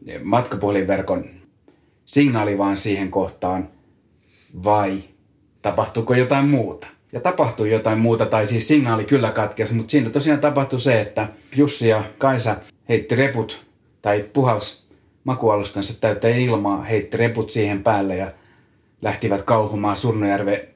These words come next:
yö, yli keskellä yötä. Ja tosiaan, eh, se ei ollut mikään ihan kapea salmi. Siinä oli aikaisemmin päivällä ylitetty semmonen, en ole sit ihan varma, että pitikö ottaa muutama uin-, uintiveto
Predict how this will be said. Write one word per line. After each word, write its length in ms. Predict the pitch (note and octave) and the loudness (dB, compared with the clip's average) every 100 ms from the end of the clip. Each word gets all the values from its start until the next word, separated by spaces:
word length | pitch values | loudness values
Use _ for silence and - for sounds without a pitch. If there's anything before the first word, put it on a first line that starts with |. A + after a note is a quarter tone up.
| _ | _
yö, 320 | B2 G#2+ G2+ - _ | 0 0 0 -4 _
yli 400 | C3 A#2 A2 - - - | 0 2 0 -4 -16 -4
keskellä 460 | A2+ - G#2 G2+ | -4 -2 0 0
yötä. 460 | A2+ G#2+ F#2+ F#2+ F#2 - _ _ _ - | 0 0 0 -2 -6 -12 _ _ _ -8
Ja 200 | F#2+ F#2+ | -2 -2
tosiaan, 560 | G2 F#2+ G2 F#2+ F#2+ - - | 0 -2 0 0 0 -4 -12
eh, 160 | - - - - | -20 -20 -20 -8
se 160 | A#2+ | 0
ei 100 | A#2+ | 2
ollut 180 | B2+ C3 | 4 4
mikään 320 | C3+ C3+ A#2 | 4 4 2
ihan 200 | C3 C3 | 2 2
kapea 360 | B2 A2+ G#2 F#2+ | 2 2 2 0
salmi. 540 | G#2+ G2 G2+ G2+ G2+ _ _ | 0 -2 0 -2 -6 _ _
Siinä 200 | A2 G#2+ | -6 -2
oli 140 | G#2+ A#2+ | 2 2
aikaisemmin 640 | B2 A2+ G#2 G2+ G2 - _ _ _ _ | 2 0 -2 -2 -2 -6 _ _ _ _
päivällä 480 | G#2+ G2+ G2+ G2+ G#2 - _ A2 | 0 2 2 0 -4 -10 _ -6
ylitetty 440 | G2+ G2+ G2 G2+ | -2 0 -2 -4
semmonen, 560 | - G#2 G2+ G2 F#2+ - _ _ _ _ _ _ _ | -2 0 0 0 -2 -10 _ _ _ _ _ _ _
en 100 | A2+ | -2
ole 80 | A#2 | 0
sit 180 | - - | -2 -2
ihan 240 | B2 B2 | 0 2
varma, 240 | B2+ G#2+ G2+ | 2 0 -2
että 140 | - | -4
pitikö 300 | A#2 A2+ A2 | -4 0 0
ottaa 240 | G#2 A2 | 0 0
muutama 420 | A2 G#2+ G#2 G2+ F#2+ | 0 0 0 -2 -2
uin-, 260 | A2 G2 B2+ | -2 -2 -2
uintiveto 680 | A2 G#2 G2 F#2 F#2+ F#2+ | -2 0 -2 -2 -4 -6